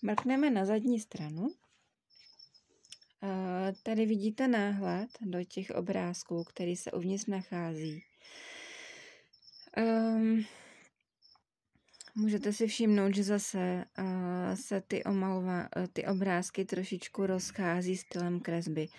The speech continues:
Jsou tady jak obrázky bez linií, tak i s jemnýma liniema. Eh, jo, takže to bude takový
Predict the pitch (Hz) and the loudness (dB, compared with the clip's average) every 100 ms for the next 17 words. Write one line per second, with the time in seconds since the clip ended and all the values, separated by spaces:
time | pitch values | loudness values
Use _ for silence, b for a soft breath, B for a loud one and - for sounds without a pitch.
0 | B B B - - 190 - 170 156 196 | B B B -8 -2 -2 -2 -4 0 0
1 | 247 - 233 226 214 214 - 196 190 185 | 0 0 2 2 2 0 -2 2 2 2
2 | 180 175 170 165 165 185 180 - 185 - | 0 2 2 0 -4 -8 -6 -6 -4 -2
3 | 180 175 175 170 170 165 160 160 156 156 | 0 2 2 2 0 -2 -2 -2 -2 -4
4 | 151 147 151 B B B B B B B | -4 -6 -8 B B B B B B B
5 | B _ 190 180 175 175 180 - 196 190 | B _ -4 -2 -2 0 -2 2 2 2
6 | 240 190 196 196 175 175 170 165 - 165 | 2 0 0 -2 0 -2 -2 -6 -4 -2
7 | 165 156 - | -2 -2 -6